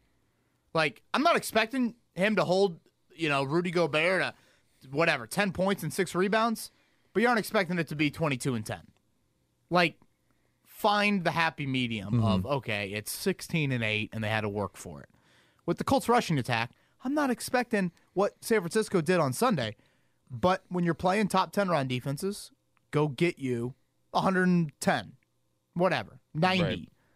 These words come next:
Speaker 1: And then a byproduct of that is you're able to get a little bit more out of the passing game.
Speaker 2: Sure. One thing, couple more here. One thing that has to change is a more disruptive defense, whether it be pass rush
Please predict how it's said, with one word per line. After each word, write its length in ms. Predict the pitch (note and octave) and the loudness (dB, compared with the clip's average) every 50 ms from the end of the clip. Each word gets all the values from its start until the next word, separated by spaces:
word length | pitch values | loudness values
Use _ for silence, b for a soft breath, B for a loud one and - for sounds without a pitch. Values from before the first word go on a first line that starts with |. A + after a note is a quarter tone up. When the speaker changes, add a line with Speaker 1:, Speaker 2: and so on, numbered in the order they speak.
| _ _ _ _ _ - | _ _ _ _ _ -6
Speaker 1:
And 120 | C#3+ D3 | -2 0
then 520 | D#3+ D#3+ D#3+ D#3+ D#3 D3+ D3+ C#3 C3 B2 - - | 2 2 2 2 2 0 -2 -4 -6 -10 -10 -6
a 80 | - D3 | -4 0
byproduct 480 | C3 D#3+ E3 D#3+ - E3 D#3 D3 C3+ C#3 | 2 2 2 2 2 0 0 0 -2 -2
of 60 | C3 | 0
that 200 | C#3+ C#3 C3+ C#3 | 0 0 0 -2
is 100 | B2+ A#2 | -2 -2
you're 120 | C#3+ C3+ | 0 0
able 180 | C3 B2+ B2+ B2+ | 0 0 -2 -4
to 120 | A#2+ A#2+ A2 | -4 -4 -4
get 200 | A2 A2+ A2 F#2 | -4 -4 -4 -4
a 60 | A2+ | -4
little 220 | A#2 A#2 A2+ A2 | -4 -4 -4 -4
bit 100 | A2 G#2 | -4 -4
more 200 | G#2 A2 A2 G#2+ G2+ | -4 -4 -2 -2 -4
out 60 | G2+ | -4
of 60 | G2 | -6
the 60 | F#2 | -8
passing 300 | - - F#2 G#2+ - - - | -14 -14 -16 -16 -16 -16 -18
game. 80 | B B B B B B B B B B | B B B B B B B B B B
Speaker 2:
Sure. 400 | - - - - F3+ B2+ G2+ - _ _ _ _ _ _ _ _ _ _ _ - | 0 4 6 6 6 6 4 0 _ _ _ _ _ _ _ _ _ _ _ -4
One 240 | A#2+ C3 D3+ D#3 D3 | 0 2 2 4 4
thing, 480 | - D#3+ D3+ D3 D3 D3 D3 C#3+ C3+ | 4 4 4 4 4 4 4 4 2
couple 240 | C3 - G3 G#3 F3 | 2 2 2 2 2
more 220 | C#3+ C3 A#2 G#2+ G#2 | 0 0 0 0 -2
here. 180 | G#2+ F#2 F2 - _ - _ _ _ _ _ _ _ _ _ _ _ _ _ _ _ _ | -4 -6 -10 -12 _ -20 _ _ _ _ _ _ _ _ _ _ _ _ _ _ _ _
One 220 | - A#2+ C3+ C#3 B2+ | -2 0 0 2 4
thing 400 | C3+ A#2+ A2+ A2+ A2 G#2+ G2+ G2 | 4 4 4 4 2 0 -2 0
that 80 | A2 | 2
has 200 | A2+ A#2 G#2+ G2+ - | 2 2 2 0 -2
to 60 | A2+ | -6
change 520 | - - A2+ A2 G#2+ G#2 G#2 G#2 G2 - - | -2 0 2 2 2 2 0 -2 -4 -6 -2
is 720 | G#2 G#2+ G#2+ G#2 G#2 G2+ G2+ G2 F#2 F#2 F#2 - - - - | 0 2 2 4 4 4 2 2 -2 -4 -6 -6 -6 -4 -2
a 200 | G#2+ A2 G#2+ G#2 | 0 2 2 2
more 200 | G2 G#2+ A#2 B2+ | 2 2 2 2
disruptive 500 | B2+ A#2+ B2+ - D#3+ C#3+ - - C#3 A#2 | 2 0 0 0 0 0 2 0 -2 0
defense, 640 | - - E3 - - - - - - - - - - | 0 0 0 0 0 -4 -10 -10 -10 -10 -8 -4 0
whether 320 | A2 G#2 G2 G#2 G#2 G2+ | 0 2 2 4 2 2
it 120 | G2+ - - | 0 0 -2
be 140 | G2+ F#2+ | -2 -2
pass 380 | - - - F3 F3+ E3 - - | 0 0 0 0 0 0 2 2
rush 480 | E3 D3+ C#3+ C3+ - - - - - | 2 4 4 2 0 0 -2 -2 -4